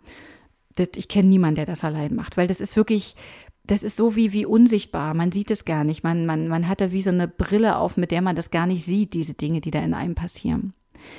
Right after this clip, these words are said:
Also, die beste Strategie für dich und dein Business,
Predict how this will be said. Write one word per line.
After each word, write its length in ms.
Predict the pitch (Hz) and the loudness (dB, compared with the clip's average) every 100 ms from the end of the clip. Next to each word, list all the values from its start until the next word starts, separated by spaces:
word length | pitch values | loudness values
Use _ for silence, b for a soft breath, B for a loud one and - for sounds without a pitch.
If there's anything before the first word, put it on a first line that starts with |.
| B B | B B
Also, 480 | - 208 208 202 262 - b b b _ | 2 4 4 2 -6 -12 b b b _
die 160 | 233 294 | 8 8
beste 420 | 285 233 262 240 | 8 4 4 0
Strategie 580 | - 208 202 190 220 269 | 0 0 0 2 4 4
für 180 | - 185 | 4 -2
dich 340 | - 247 294 | 2 0 2
und 140 | 226 208 | 2 2
dein 140 | 180 | 2
Business, 640 | - 254 254 240 247 - | 4 4 6 4 4 0